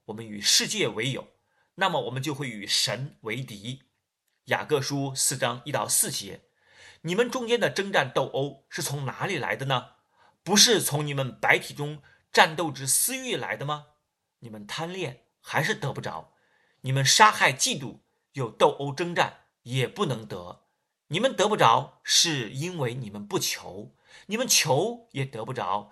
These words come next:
是因为你们妄求，要浪费在你们的宴乐中。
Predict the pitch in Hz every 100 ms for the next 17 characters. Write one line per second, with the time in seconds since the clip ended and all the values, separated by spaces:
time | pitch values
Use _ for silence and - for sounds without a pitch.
0 | _ - - 135 139 127 117 127 127 107
1 | 107 123 156 113 95 - 85 82 - _
2 | _ _ - 127 107 160 151 131 127 120
3 | 95 - 90 - 90 123 175 143 117 123
4 | 101 127 120